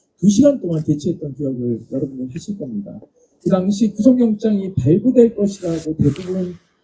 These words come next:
언론과 또 군 관계자들, 변호인들도 다 그렇게 얘기했습니다. 왜냐하면 군사법원이 사법부로 독립되어 있는 것이 아니라 국방부 장관 밑에 있는 부하들이기 때문에 당연히 혁명죄에 대해서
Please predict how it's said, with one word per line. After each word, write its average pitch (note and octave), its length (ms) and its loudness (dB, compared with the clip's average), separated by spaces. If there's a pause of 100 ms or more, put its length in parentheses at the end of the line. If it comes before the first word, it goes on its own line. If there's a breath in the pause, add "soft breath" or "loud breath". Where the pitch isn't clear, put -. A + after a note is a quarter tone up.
(140)
언론과 C#3+ 760 6 (320)
또 D#3+ 180 -8
군 F3 180 -10
관계자들, C#3+ 760 -2
변호인들도 C#3 680 0
다 C3 260 -10
그렇게 D#3 320 0
얘기했습니다. A2+ 500 -2
왜냐하면 D#3 340 0
군사법원이 F3+ 880 2 (680)
사법부로 G#3+ 600 4
독립되어 G3 440 4
있는 D#3 180 2
것이 D3 220 -2
아니라 A2 460 -4 (440)
국방부 G#3 320 4
장관 F3 320 0
밑에 F3+ 220 0
있는 D#3 320 -2
부하들이기 G3+ 560 0
때문에 G#2+ 520 -2 (440)
당연히 G#3+ 600 4 (160)
혁명죄에 A#3+ 520 4
대해서 A#2+ 460 -2